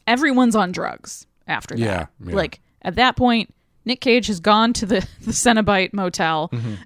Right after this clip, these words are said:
Speaker 1: and has snorted a bunch of cocaine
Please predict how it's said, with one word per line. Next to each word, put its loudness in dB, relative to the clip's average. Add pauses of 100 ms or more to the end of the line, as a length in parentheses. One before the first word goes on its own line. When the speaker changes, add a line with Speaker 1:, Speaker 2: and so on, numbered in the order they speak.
(100)
Speaker 1:
and 4
has 2 (120)
snorted 2
a 2
bunch 2
of -2
cocaine 0